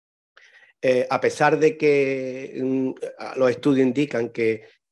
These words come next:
eh, la pandemia, la confianza de la población hacia la ciencia ha mejorado, pero a pesar de eso, eh, se han puesto de manifiesto, mm, determinados movimientos, determinadas tendencias, ya ve,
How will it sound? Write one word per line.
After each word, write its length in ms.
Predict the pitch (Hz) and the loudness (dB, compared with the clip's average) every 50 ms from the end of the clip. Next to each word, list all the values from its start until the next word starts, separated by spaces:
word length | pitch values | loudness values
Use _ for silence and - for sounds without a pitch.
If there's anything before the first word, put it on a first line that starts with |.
| _ - | _ -4
eh, 100 | 131 123 | -2 -2
la 160 | 120 127 117 | 0 0 0
pandemia, 460 | 110 117 120 120 135 139 139 139 131 | 0 0 0 2 2 2 2 0 0
la 160 | 123 127 123 - | 0 -2 -2 -4
confianza 640 | 127 127 120 - - 120 127 139 156 151 - 156 | -4 -6 -6 -6 -4 -2 0 0 0 0 -2 -2
de 100 | 139 139 | -2 -2
la 140 | 135 135 127 | -2 -4 -4
población 540 | - 135 127 131 117 - - 143 131 120 120 | -4 -6 -6 -6 -6 -4 -2 -2 0 -2 -2
hacia 220 | 123 - - 123 117 | -6 -8 -6 -6 -6
la 80 | 120 | -4
ciencia 320 | - - 143 135 120 - 120 | -4 -2 -2 -2 -2 -2 -4
ha 40 | 117 | -4
mejorado, 520 | 120 107 - 127 131 131 120 123 151 - _ _ _ _ _ _ _ _ _ - | -2 -2 0 0 2 0 0 -2 -6 -14 _ _ _ _ _ _ _ _ _ -6
pero 140 | 120 120 | -4 -4
a 40 | 113 | -2
pesar 300 | 123 113 - 147 139 139 | -2 -2 0 0 0 2
de 120 | 135 139 143 | 2 0 -2
eso, 360 | 143 - 131 131 - - _ _ _ _ _ _ _ _ _ | -2 -4 -6 -8 -8 -10 _ _ _ _ _ _ _ _ _
eh, 800 | - 135 120 120 120 117 117 117 117 113 117 117 113 113 113 120 - | -6 -2 0 0 2 2 2 2 2 4 2 4 4 2 2 0 -2
se 120 | - 147 | -2 0
han 80 | 135 131 | 0 0
puesto 220 | - 139 131 - | 0 -2 -2 0
de 80 | 131 127 | 0 0
manifiesto, 720 | 135 131 123 - - 143 135 - - - 139 143 160 - _ _ _ _ _ _ _ _ - | 2 0 0 -2 -2 -2 -2 -2 -4 -4 -4 -4 -4 -6 _ _ _ _ _ _ _ _ -8
mm, 640 | 135 131 135 131 127 127 127 123 123 123 127 123 123 - - _ _ | -4 -2 -2 0 0 0 0 -2 -2 -2 -4 -4 -6 -8 -12 _ _
determinados 500 | - 139 127 131 123 127 123 131 135 143 | -2 -2 0 2 2 0 2 2 2 2
movimientos, 600 | 131 135 135 139 135 131 135 151 151 147 - 143 | 4 4 2 2 4 4 4 4 4 4 2 -2
determinadas 400 | 135 - 110 120 127 127 123 - | -4 -4 -6 -6 -6 -6 -8 -6
tendencias, 720 | - 131 123 120 139 143 139 - - 131 135 143 151 143 127 | -6 -4 -2 0 0 0 0 -2 -4 -6 -4 -4 -6 -6 -8
ya 100 | 120 120 | -8 -8
ve, 260 | 117 120 - - - | -8 -10 -10 -12 -16